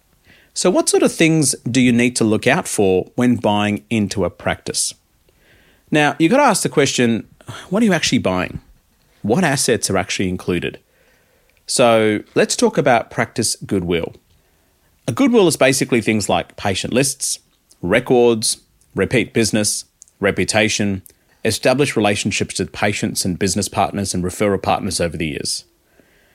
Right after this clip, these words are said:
And then you've got to think about supplies and supply chains. Plant and equipment. You need to get a detailed schedule of all the plant and equipment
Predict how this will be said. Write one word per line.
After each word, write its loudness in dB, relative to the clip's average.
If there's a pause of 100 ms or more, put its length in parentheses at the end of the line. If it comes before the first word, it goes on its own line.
(120)
And -2
then 0
you've 2
got 4
to 2
think -2
about 0
supplies 0
and -2
supply -2
chains. -6 (560)
Plant -4
and 2
equipment. -2
You 0
need 2
to -2
get 2
a 0
detailed -2
schedule 0
of -4
all -2
the -8
plant -6
and -6
equipment -6